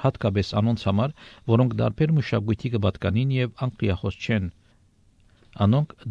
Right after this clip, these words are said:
դարբեր մարտահրավերներ կդիմակրավեն։ Ուրեմն ինչ դժվարություններու կհանդիպին ոչ անկլիախոս երիտասարդները, երբ գործ կփնտրեն ավսալյո մեջ։ Նշենք մի քանի պատճառներ։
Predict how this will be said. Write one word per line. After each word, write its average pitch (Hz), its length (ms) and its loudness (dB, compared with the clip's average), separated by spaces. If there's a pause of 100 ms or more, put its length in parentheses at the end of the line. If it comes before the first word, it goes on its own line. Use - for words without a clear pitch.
դարբեր 131 440 0
մարտահրավերներ 123 760 0
կդիմակրավեն։ 104 680 0 (960)
Ուրեմն 147 320 4
ինչ 170 160 -2
դժվարություններու 135 720 0
կհանդիպին 104 560 0
ոչ 123 140 2 (180)
անկլիախոս 113 560 -2
երիտասարդները, 104 720 -2 (440)
երբ 123 200 0
գործ 151 320 -2
կփնտրեն 98 540 -2
ավսալյո 98 500 -2
մեջ։ 95 240 -4 (480)
Նշենք 139 400 -2
մի 113 60 2 (100)
քանի 113 240 2
պատճառներ։ 101 500 0